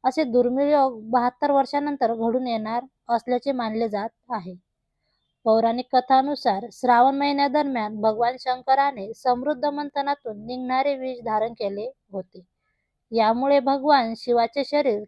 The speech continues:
तापण्यास सुरुवात झाली होती. भगवान शिवाची ही अवस्था पाहून सगळे देवदेवता चिंताग्रस्त झाले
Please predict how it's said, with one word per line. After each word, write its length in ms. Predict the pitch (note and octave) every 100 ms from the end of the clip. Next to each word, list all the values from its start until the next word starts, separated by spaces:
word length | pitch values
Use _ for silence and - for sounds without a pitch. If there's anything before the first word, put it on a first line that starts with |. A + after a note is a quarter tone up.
| -
तापण्यास 420 | A3+ B3+ C4 -
सुरुवात 240 | C4+ B3
झाली 420 | A3+ A#3 G#3 G#3 A#3+ _
होती. 380 | G#3 G3 - F3+ _ _ _ _ _ _ _ G#3
भगवान 400 | G#3+ G#3 A#3+ B3
शिवाची 480 | - C4+ C#4 - G#3+
ही 160 | A#3 C4+
अवस्था 460 | B3 C4 C#4 D4
पाहून 440 | C#4+ D4+ C#4 A3+ A3+
सगळे 360 | - C4 D4
देवदेवता 680 | B3 C4+ C4+ C#4+ D4+ B3+ G#3
चिंताग्रस्त 720 | G#3 B3+ A#3+ C4 C4+ C#4+ -
झाले 360 | C#4+ B3+ F#3+